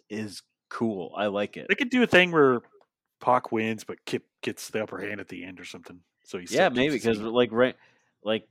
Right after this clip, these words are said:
Speaker 1: the fans popped for his reveal
Speaker 2: Mm-hmm.
Speaker 1: when he, when he dropped Pac, and it looked, he, he looked good.
Speaker 2: Yeah.
Speaker 1: Like, uh, he, I want him to,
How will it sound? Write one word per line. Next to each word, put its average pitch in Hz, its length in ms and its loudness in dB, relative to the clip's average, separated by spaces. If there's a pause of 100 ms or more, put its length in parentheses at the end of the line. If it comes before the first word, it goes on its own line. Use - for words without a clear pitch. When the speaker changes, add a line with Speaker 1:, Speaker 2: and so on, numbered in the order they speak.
Speaker 1:
the 123 100 0
fans 147 480 -2
popped - 460 2
for 101 240 -6
his 95 260 -6
reveal 95 540 -8 (440)
Speaker 2:
Mm-hmm. 131 160 -8
Speaker 1:
when 92 160 -4
he, 90 400 -14
when 95 160 -8
he 92 140 -12
dropped 87 380 -6
Pac, 90 240 -4
and 107 160 -6
it 123 140 -6
looked, 123 340 -4
he, 117 160 -8
he 113 160 -2
looked 120 260 -4
good. 131 440 -2 (600)
Speaker 2:
Yeah. 110 120 0
Speaker 1:
Like, 104 160 -6
uh, 101 280 -2 (260)
he, - 260 -8 (1200)
I 131 100 8
want 143 320 2
him 110 220 -4
to, 95 400 -2